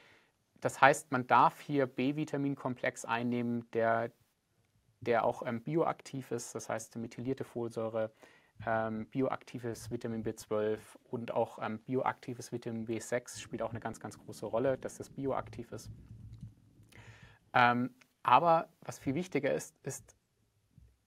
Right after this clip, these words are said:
das Sprichwort, „Du bist, was du isst“, kriegt durch diese epigenetische Ernährung noch eine viel wichtigere oder ganz, ganz wichtige Bedeutung. Denn wir wissen, dass in Nahrung nicht nur Mikro- und Makronährstoffe drin sind,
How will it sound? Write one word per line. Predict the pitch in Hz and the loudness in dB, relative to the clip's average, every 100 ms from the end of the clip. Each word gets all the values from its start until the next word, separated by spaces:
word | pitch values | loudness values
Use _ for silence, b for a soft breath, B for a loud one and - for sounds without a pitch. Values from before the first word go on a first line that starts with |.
| - _ _ _ _ | -20 _ _ _ _
das | - 123 | 0 0
Sprichwort, | - 185 - 123 | 0 -2 2 2
„Du | 120 | 2
bist, | - 175 - | -2 -2 0
was | 117 - | 0 0
du | - | -6
isst“, | 135 165 - - - | -4 -4 -6 -14 -4
kriegt | 131 127 - | -4 -2 0
durch | 120 - | -2 0
diese | 117 117 | -4 -4
epigenetische | - 127 143 127 127 131 127 | -4 -6 -6 -2 -2 -2 -4
Ernährung | 113 117 123 | -2 0 -2
noch | 110 | -6
eine | 110 | -10
viel | - 131 - | -6 -8 -4
wichtigere | 120 117 127 117 107 - 120 117 | -6 -6 -4 0 0 -2 -4 -4
oder | 107 98 - | -6 -8 -10
ganz, | - 131 | -10 -8
ganz | 120 110 | -8 -10
wichtige | 117 - 110 | -12 -12 -12
Bedeutung. | - 107 123 131 107 - - B B B B B B - | -4 0 0 -2 -12 -16 -20 B B B B B B 4
Denn | 135 | 4
wir | 131 123 | 4 2
wissen, | 180 - | 0 0
dass | 165 - | -2 -2
in | 127 110 | -2 4
Nahrung | 95 127 170 190 180 | 8 8 6 2 -2
nicht | - 131 156 - - | -4 -2 -4 -6 -4
nur | 135 135 117 104 | 2 4 4 4
Mikro- | 107 139 - | 0 -2 0
und | 127 110 | -2 4
Makronährstoffe | 104 - - 147 147 - 151 - | 4 4 2 2 0 0 -4 -4
drin | - 156 | -4 -4
sind, | 151 156 160 | -2 -4 -6